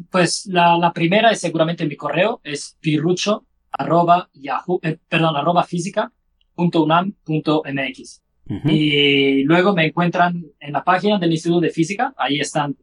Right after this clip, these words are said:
Speaker 1: todos los investigadores, incluyéndome a mí. Y seguramente mi puerta aquí en el Instituto de Física, Física siempre está abierta. Entonces pueden simplemente venir a tocar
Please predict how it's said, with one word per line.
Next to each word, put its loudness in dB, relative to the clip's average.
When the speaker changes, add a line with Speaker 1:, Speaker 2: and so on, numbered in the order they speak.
Speaker 1:
todos 0
los 2
investigadores, -2
incluyéndome -8
a -2
mí. 0
Y 4
seguramente 0
mi 0
puerta 0
aquí 2
en -2
el -4
Instituto -2
de -2
Física, 0
Física -2
siempre -10
está -8
abierta. -2
Entonces -16
pueden 0
simplemente -4
venir -4
a -20
tocar 0